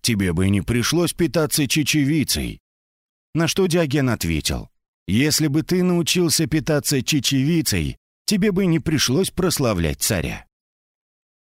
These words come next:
Слово "киник" переводится как "собака". Почему же эта философская школа взяла себе такое странное название? Киники считали своим идеалом жизнь подобно собаке,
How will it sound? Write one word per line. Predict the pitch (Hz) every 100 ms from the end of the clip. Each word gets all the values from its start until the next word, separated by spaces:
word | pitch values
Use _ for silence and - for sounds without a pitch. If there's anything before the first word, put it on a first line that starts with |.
| _ _ _ _ _ _
Слово | - 185 170 147 92 62 _
"киник" | - 214 147 73 - - -
переводится | - 196 208 165 135 120
как | 123 107 - -
"собака". | - - 120 123 120 - - - _ _ _ _ _ _ -
Почему | 107 - 185 202 165
же | 95
эта | 87 85 92
философская | - 117 104 113 - - 104
школа | - 147 101 80
взяла | 82 98 92
себе | 113 95
такое | 107 101 110
странное | 101 - - 98 107 120 127 135
название? | 147 127 143 151 73 60 - _ _ _ _ _ _ _ _ _ _ _
Киники | - 202 180 147 139 104 73
считали | - 160 165 131
своим | 117 120 120 107 90 -
идеалом | 113 98 113 123 104 87 87
жизнь | 95 147 92 90
подобно | 123 131 196 143 135
собаке, | 123 127 98 76 62 - 53